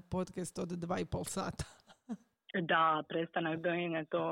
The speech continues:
Speaker 1: <laughs>
Speaker 2: možemo posebni podcast, ono, to je individualno skroz, ali, mm, znaš šta, evo recimo, u za-, ono, susrećemo i onaj termin, e, „food before one is just for fun”, kao,
Speaker 1: Mhm.
Speaker 2: e,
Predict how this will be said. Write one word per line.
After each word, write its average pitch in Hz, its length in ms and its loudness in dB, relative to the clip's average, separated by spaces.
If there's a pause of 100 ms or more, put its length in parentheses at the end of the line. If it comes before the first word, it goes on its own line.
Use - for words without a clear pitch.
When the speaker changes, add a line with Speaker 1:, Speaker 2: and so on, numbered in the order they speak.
Speaker 1:
<laughs> 190 100 4
Speaker 2:
možemo 175 400 2
posebni 170 600 -2
podcast, 180 720 0
ono, 185 460 -2
to 180 180 2
je 170 100 0
individualno 185 800 0
skroz, 165 540 -2 (680)
ali, 170 680 4 (640)
mm, 175 600 -2
znaš 220 260 0
šta, 190 200 4
evo 190 120 4
recimo, 202 360 0
u 190 140 2
za-, 202 320 0
ono, 160 480 -2
susrećemo 185 720 -2
i 170 220 -2 (460)
onaj 175 320 2
termin, 175 640 2
e, 165 60 0 (440)
„food 185 260 2
before 175 420 2
one 175 300 4
is 175 80 0
just 170 300 0
for 175 220 0 (160)
fun”, 170 300 2 (120)
kao, 185 380 4
Speaker 1:
Mhm. 185 100 2
Speaker 2:
e, 185 40 -4